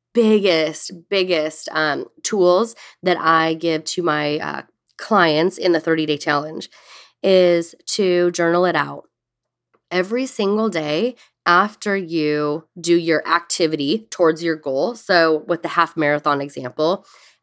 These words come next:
every single day after you run, take one minute literally to journal how the run went. If we want to use my keynote speech, every single day after I prepped and practiced,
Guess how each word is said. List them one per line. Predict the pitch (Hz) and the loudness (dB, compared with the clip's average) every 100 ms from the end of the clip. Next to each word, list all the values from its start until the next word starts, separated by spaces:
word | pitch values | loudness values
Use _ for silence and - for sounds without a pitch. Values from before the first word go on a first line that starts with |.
| - | 0
every | 190 233 | 2 2
single | 220 240 254 262 | 2 0 0 0
day | 190 147 151 - | -2 -2 -4 -2
after | 156 165 - | -2 -2 -2
you | 214 208 | -2 0
run, | 180 147 143 170 226 _ _ _ _ - | 0 -2 -2 -4 -4 _ _ _ _ -6
take | 208 170 - _ _ _ | -2 -2 -4 _ _ _
one | 151 160 190 220 269 | -6 2 4 6 4
minute | 240 208 165 - | 4 2 2 0
literally | 180 196 185 147 147 - _ - | 0 2 0 0 -4 -10 _ -10
to | - 214 202 196 _ - 175 | -2 0 0 -2 _ -14 -10
journal | 160 185 190 240 160 139 175 _ _ _ _ | -4 2 4 4 2 -2 -8 _ _ _ _
how | - 180 | -2 0
the | 175 170 156 160 - | 2 0 -4 -12 -2
run | 180 160 151 | 2 4 2
went. | 131 131 - - _ _ _ _ _ | -2 -12 -16 -20 _ _ _ _ _
If | - 165 | -4 -2
we | 175 | 0
want | 170 170 | 2 2
to | |
use | 170 175 | 0 0
my | 160 | -2
keynote | 160 185 180 170 135 | -2 0 2 0 -2
speech, | - 226 - - - - - _ _ _ - | -6 -6 -6 -12 -20 -20 -20 _ _ _ 2
every | 208 208 240 | 2 4 2
single | 233 247 240 226 | 2 2 2 2
day | 190 175 214 - | 0 -2 -2 -4
after | - 170 185 | -4 -4 -2
I | 175 | -2
prepped | 170 170 - | -2 -6 -4
and | 185 | -4
practiced, | 185 160 160 214 233 262 - - | -4 -4 -4 -4 -4 -4 -8 -14